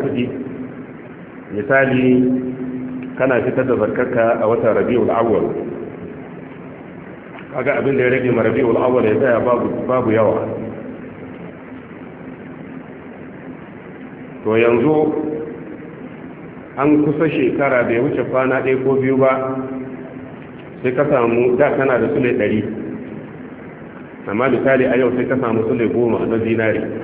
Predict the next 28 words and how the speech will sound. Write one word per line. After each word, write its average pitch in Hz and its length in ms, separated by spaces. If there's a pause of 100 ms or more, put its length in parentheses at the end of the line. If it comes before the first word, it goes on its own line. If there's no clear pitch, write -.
(1080)
kuma 135 160
gobe 135 280
ne 127 120
za 127 140
ka 123 120
fi 120 80
da 117 140
zakka 107 580
ko 113 100
kuma 113 220
jibi. 110 360 (640)
To 110 80
idan 139 200
ka 156 80
tashi 160 280
fi 151 100
da 147 100
zakka, 147 520
kar 143 160
ka 139 80
ware 127 220
sule 123 260
goma 117 260
nan, 110 220
sai 104 140
ka 127 100
haɗa 127 240
da 104 80